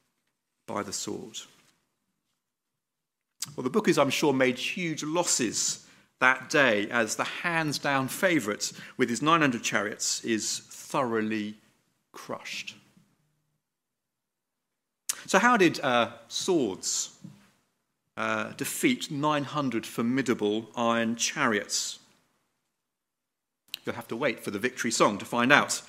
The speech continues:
But notice two things before we move on. Uh, first, the victory is, isn't it, clearly God's. The Lord routed Sisera and his nine hundred chariots. That's the headline.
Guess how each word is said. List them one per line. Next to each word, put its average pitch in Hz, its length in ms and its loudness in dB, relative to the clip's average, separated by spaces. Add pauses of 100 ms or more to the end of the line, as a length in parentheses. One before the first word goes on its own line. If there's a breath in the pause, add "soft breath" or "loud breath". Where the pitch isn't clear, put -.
(540 loud breath)
But 180 120 4
notice 262 320 2
two 208 140 2
things 151 240 2
before 143 240 0
we 135 100 4
move 135 220 4
on. 101 240 4 (220 loud breath)
Uh, 165 140 2
first, 160 640 2
the 147 80 2
victory 147 680 2
is, - 240 2
isn't 110 220 -4
it, 101 140 -8
clearly 120 720 0 (140)
God's. - 720 -6 (500)
The 123 100 2
Lord 127 520 0 (680)
routed 120 560 2
Sisera 110 500 -2
and 110 160 -2
his 104 160 -6
nine 104 240 -2
hundred 95 320 -8
chariots. - 420 -6
That's - 560 -2 (460 soft breath)
the 143 100 6
headline. 143 520 2